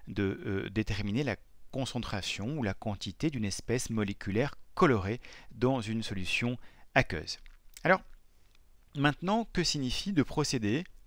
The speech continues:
par étalonnage ? Euh, que signifie, euh, que de procéder à un dosage par étalonnage ? Eh bien, de façon, encore une fois, très générale, euh,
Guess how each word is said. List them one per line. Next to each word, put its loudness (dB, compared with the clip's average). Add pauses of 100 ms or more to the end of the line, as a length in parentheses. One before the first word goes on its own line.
(100)
par 8
étalonnage ? 0 (460)
Euh, 4 (180)
que 0
signifie, 0 (440)
euh, 0 (260)
que 0
de 2
procéder 0
à 4
un 2
dosage 4
par 2
étalonnage ? -2
Eh 0
bien, 4
de 2
façon, -2 (140)
encore 0
une -2
fois, 0
très 0
générale, 0 (540)
euh, 6